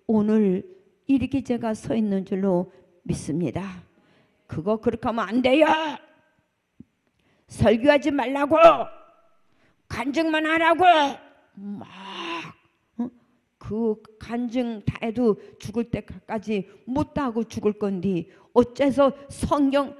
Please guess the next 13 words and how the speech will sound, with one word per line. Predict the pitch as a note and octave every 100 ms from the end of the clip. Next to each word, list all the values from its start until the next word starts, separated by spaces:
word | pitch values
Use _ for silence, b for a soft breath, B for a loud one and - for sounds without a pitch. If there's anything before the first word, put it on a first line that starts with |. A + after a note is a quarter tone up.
| -
알지도 | - C#4+ A#3+ B3+ C4+ - - _
못하면서 | A3 C#4 - C#4 C#4+ C#4+ C4 B B
설교를 | - - G#4 G#4 G4 E4+ D4
하고 | C4
있냐, | C4+ C4 - _ _ _ _ _ _
앉아있냐고 | B3+ B3 B3 G#3+ G#3+ A3 G3+ -
얼마나 | G3+ A3+ B3+ B3+
혼났는지. | B3 A#3 A#3 - - - - - b b _
그 | - D4+ D#4 -
이후로 | A#3 B3+ A3+ A3+
제가 | A3 F#3+ F#3 F3
설교하지 | - - G#3 A#3 - -
않습니다. | D#3 D#3 F#3+ F#3+ E3+ - -